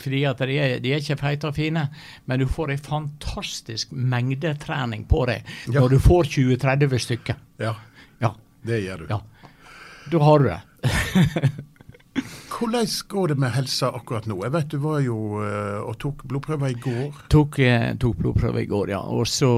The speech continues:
Speaker 1: skal jeg, eh, på sykehuset i morgen, så få resultatet av det. Og, eh, jeg fø-, akkurat nå så, eh, må jeg si at jeg,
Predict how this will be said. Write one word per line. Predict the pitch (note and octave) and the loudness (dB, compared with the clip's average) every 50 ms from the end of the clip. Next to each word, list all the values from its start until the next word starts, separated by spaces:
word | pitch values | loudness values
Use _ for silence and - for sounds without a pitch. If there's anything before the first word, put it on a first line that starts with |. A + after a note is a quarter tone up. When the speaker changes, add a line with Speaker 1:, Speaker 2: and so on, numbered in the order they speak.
| A#2 A2+ A2 A2+ G#2+ | 4 4 2 2 0
Speaker 1:
skal | - - - A#2 A2 G#2+ | -2 0 0 0 0 0
jeg, | G#2+ A2 A2 G#2 G2+ | 0 0 -2 -2 -2
eh, | G2 G2 G2 | -2 -2 -2
på | - - A#2 | -2 -2 0
sykehuset | - - B2 A2 - - C3+ A#2+ A#2+ A#2 - - C3 B2+ A2 G#2 G#2 G#2+ | 2 2 2 2 4 2 2 2 2 0 -2 0 0 2 2 2 2 2
i | |
morgen, | G#2 G2+ G#2 A2 A2 B2+ D3+ E3+ F3 D#3+ | 2 2 2 4 4 4 2 2 2 0
så | D3 - - C#3 C3 B2 | 0 -2 0 0 0 0
få | A2 - - B2+ A2+ G#2 G#2+ A2 G#2+ G#2 | 0 0 0 0 2 2 0 0 -2 -2
resultatet | G#2+ G#2 - - A#2+ G#2+ - B2+ B2+ A#2+ G#2 - - - A2+ G#2+ G#2 G#2+ A2 G#2 | -2 -4 -4 -4 -6 -4 -2 -2 -2 -2 -2 -4 -6 -6 -4 -4 -4 -6 -6 -6
av | G#2+ G#2+ G#2+ A2 | -6 -4 -2 -2
det. | A#2+ D3 F3 F3+ E3 - - - - - - - - - - - - | 0 0 0 -2 -4 -6 -10 -20 -20 -20 -20 -20 -20 -20 -18 -10 -2
Og, | C3+ B2+ B2 B2 B2 A#2+ A2+ | 0 4 4 4 4 2 2
eh, | B2+ B2+ A#2+ A#2+ A#2 A#2 A2+ A2+ - - - - - - | 2 2 2 4 2 2 0 -2 -6 -10 -20 -12 -6 -4
jeg | C#3+ C#3+ | 0 4
fø-, | - - D3 C#3 C3+ - | 4 4 4 4 2 0
akkurat | - C#3 - D#3+ C#3+ B2+ - | -4 -4 -2 -2 -2 0 0
nå | D#3 D#3+ D3 B2+ | 2 2 2 2
så, | A#2 - - B2+ B2+ B2 B2 A#2+ A#2 A#2 A#2 | 2 2 2 2 4 4 2 2 2 0 -2
eh, | B2 B2+ C3 C3+ | -2 -4 -4 -4
må | C#3 C3+ B2+ B2+ | -2 0 0 0
jeg | - - | 0 0
si | D3+ | -2
at | C#3 C3 A#2 G#2+ - | -2 -2 -2 -4 -4
jeg, | B2 A#2 A2+ A#2 | -6 -6 -4 -4